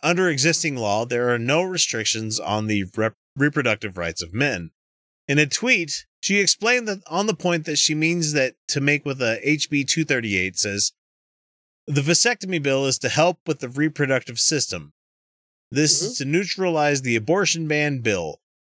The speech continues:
Speaker 1: This responsibility is not always on the women. It takes two," as she says here, "to tangle." I'd say tango, but, um, "This will help prevent pregnancy as well as abortion of unwanted children."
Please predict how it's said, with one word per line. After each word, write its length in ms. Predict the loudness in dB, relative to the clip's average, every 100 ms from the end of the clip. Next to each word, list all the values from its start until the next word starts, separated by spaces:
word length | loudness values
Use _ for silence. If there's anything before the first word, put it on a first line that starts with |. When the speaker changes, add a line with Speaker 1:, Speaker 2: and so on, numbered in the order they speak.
| _ -2
Speaker 1:
This 300 | 2 4 2
responsibility 1120 | 0 -2 0 0 0 0 0 0 0 0 -2 -4
is 260 | -4 -2 0
not 260 | 0 0 0
always 480 | 2 2 2 0 -2
on 320 | -2 0 -2 -4
the 60 |
women. 560 | 0 0 0 -2 -6 -16 _ -4
It 200 | -4 0
takes 500 | 2 2 2 0 -2 _ -2
two," 460 | 0 2 0 -4 -12 _ _ _ _ _ -4
as 160 | 0 0
she 160 | 0
says 280 | -2 -2 -2
here, 180 | -4 -4
"to 160 | -4
tangle." 640 | -2 0 2 2 -2 -8 -14 _ _ _ _ _ _ _ _ _ _ -8
I'd 120 | -6
say 100 | -6
tango, 480 | -6 -6 -6 -10 -12
but, 240 | -12 -14 _ -20
um, 300 | -16 -16 -18 _ _ _ _ _ _ _ _ _ _ _ _ _ -6
"This 380 | 0 2 2
will 180 | 2 0 4
help 220 | 2 2
prevent 400 | -4 -4 -4 -2
pregnancy 680 | -2 0 -2 0 0 -2 -2
as 220 | -2 2
well 240 | 2 2
as 100 | 0
abortion 640 | -4 0 0 2 0 -2 -2
of 280 | -2 0 0
unwanted 680 | 0 -2 0 -2 -2 -2
children." 520 | -2 -2 -6 -12 -16